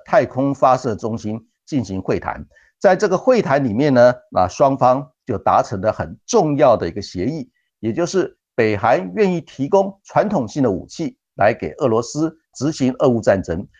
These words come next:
那俄罗斯呢，就要提供先进的高科技来支援北韩来发展核武导弹跟太空卫星的技术。所以北韩这种变阵突围的一个战略布局呢，确实，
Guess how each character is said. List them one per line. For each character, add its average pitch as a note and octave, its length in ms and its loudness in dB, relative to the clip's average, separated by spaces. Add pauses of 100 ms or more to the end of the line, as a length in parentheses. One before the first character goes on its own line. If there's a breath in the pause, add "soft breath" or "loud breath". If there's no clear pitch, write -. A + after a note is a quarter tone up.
(140)
那 A#2+ 180 2
俄 F#3 180 4
罗 C3+ 180 4
斯 F3 200 -2
呢， F3 200 4 (140)
就 B2+ 100 -2
要 G#2 120 4
提 G#2+ 240 -6
供 C#3+ 200 0
先 A3+ 400 -2
进 G3+ 160 -4
的 B2 140 0
高 C#3 180 4
科 D#3+ 160 -2
技 D#3+ 300 -8 (220)
来 G2+ 200 2
支 A3+ 240 -6
援 C#3 320 2
北 D2+ 220 -2
韩 F#2 260 -2 (140)
来 G2 160 0
发 D3 260 2
展 D#2+ 300 -4
核 C#3+ 220 0
武 F3+ 160 -2
导 - 260 0
弹 C#3 180 2 (160)
跟 A2 240 -6
太 C#3+ 280 0
空 A#2+ 340 -4
卫 B2 180 0
星 F2 200 -14
的 D#2+ 80 -8
技 F2+ 180 -10
术。 - 220 -16 (340 soft breath)
所 G3 160 2
以 G3+ 100 6
北 B2 300 0
韩 D#3 240 2
这 A#3 100 2
种 G#2+ 380 -2
变 G#3 260 2
阵 D3 320 0
突 G#3 360 -8
围 C#3 200 4
的 C3 140 0
一 A#2 100 -2
个 C3+ 240 2 (140)
战 D3 160 4
略 C#3 100 2
布 B2+ 200 -2
局 D#2+ 180 -10
呢， A2 220 0 (280 soft breath)
确 A#3 240 4
实， B2+ 400 -4